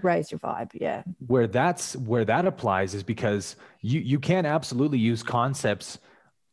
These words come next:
Speaker 2: in your own life through your own memory, right? Like, you learn a truth and then you go, "Oh," and you look to your past and go, "Oh, all those grievances, those
Speaker 1: Right.
Speaker 2: judgments, I see now where I went wrong."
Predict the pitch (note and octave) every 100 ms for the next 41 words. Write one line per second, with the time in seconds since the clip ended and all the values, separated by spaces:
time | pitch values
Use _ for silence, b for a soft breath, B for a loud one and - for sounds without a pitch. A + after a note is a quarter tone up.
0 | - - _ - C#3+ C#3 B2+ A#2 - B2+
1 | A#2 A#2 C#3 A2 G2+ - C3+ C#3 C3 A2+
2 | A#2 A2+ G#2 A2 A#2 G2 F2+ E2 F#2+ G#2
3 | G#2 F#2+ - b b b b A#2 A2+ B2+
4 | C3 A#2 - D#3 F#3+ - - A2 A#2 A2+
5 | G#2+ G#2+ C3+ C#3 D3+ C#3 A2+ A2+ A2+ A#2
6 | - G#2+ G#2 A#2 A#2 A#2+ - G#2+ G#2+ A#2+
7 | A#2 A2 A2+ G#2+ F2+ A#2+ B2+ A#2 A#2+ A#2+
8 | G2+ G#2 F#2 - A#2 - A2+ G#2+ - G#2+
9 | - C#3 C3+ A#2 A2 G#2+ G#2 G2 G#2+ B2
10 | G#2